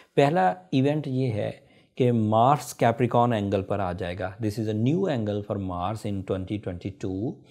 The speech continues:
and वहाँ पर वो पॉजिटिव होता है, लेकिन क्योंकि वो आपका आठवां एंगल है, इसलिए आपको थोड़ा केयरफुल होना चाहिए।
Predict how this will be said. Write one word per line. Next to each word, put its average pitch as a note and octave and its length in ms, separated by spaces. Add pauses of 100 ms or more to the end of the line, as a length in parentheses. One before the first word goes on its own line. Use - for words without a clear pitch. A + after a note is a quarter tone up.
(340)
and G2+ 120
वहाँ G2 240
पर A2 160
वो B2 160
पॉजिटिव A#2+ 720
होता G2+ 300
है, A2+ 180
लेकिन B2+ 300
क्योंकि B2+ 320
वो E3+ 180
आपका A#2 400
आठवां D3 420
एंगल C#3 280
है, D3 280
इसलिए C3 260
आपको A2+ 240
थोड़ा A2 200
केयरफुल F#2 480
होना F#2+ 220
चाहिए। F2+ 300